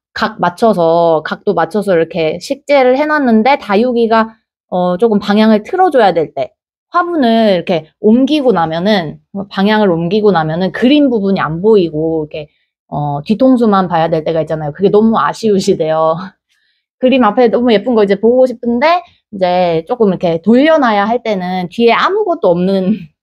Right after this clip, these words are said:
<laughs> 모습을, 쓸쓸한 모습을 봐야 되니까 그게 조금 심심하시다고 그게, 어, "뭐 하나라도, 꽃잎 한 장이라도 들어가면 되게 좋을 것 같아요."라고 건의를 주셨는데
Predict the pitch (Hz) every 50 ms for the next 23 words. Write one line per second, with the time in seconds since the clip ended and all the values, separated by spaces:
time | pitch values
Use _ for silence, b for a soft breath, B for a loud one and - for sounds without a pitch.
0 | _ _ _ _ _ _ _ _ _ _ - 190 208 208 254 220 196 202 202 202
1 | 185 185 - 269 294 294 311 311 277 247 214 170 175 185 185 180 175 165 - 170
2 | 165 175 175 170 160 156 156 - - 196 185 185 190 190 185 - 285 - _ 320
3 | 330 320 311 302 320 330 330 320 320 311 294 277 277 269 262 262 254 226 196 190
4 | 175 175 165 165 185 208 220 202 175 - - 170 170 175 185 b b b b b
5 | b b b - 302 311 311 302 277 220 247 262 285 294 349 392 415 427 392 339
6 | 294 214 208 202 202 - 381 403 403 403 403 392 392 359 349 339 339 339 330 320
7 | 311 302 285 269 277 254 - 226 240 277 285 311 320 302 311 302 285 233 226 214
8 | 226 220 226 247 277 277 - 285 - 190 - 220 220 220 226 226 185 170 170 165
9 | 170 175 170 - - 180 180 190 202 196 196 180 - 156 - 202 208 196 180 175
10 | 190 233 254 233 170 - -